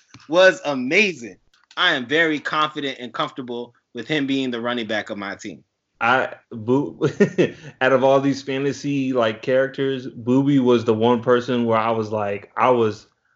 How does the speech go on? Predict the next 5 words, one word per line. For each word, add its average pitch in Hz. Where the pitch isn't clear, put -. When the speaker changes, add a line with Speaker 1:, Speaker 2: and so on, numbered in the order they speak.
Speaker 2:
hurt -
when, 117
when 110
that, 123
"I 339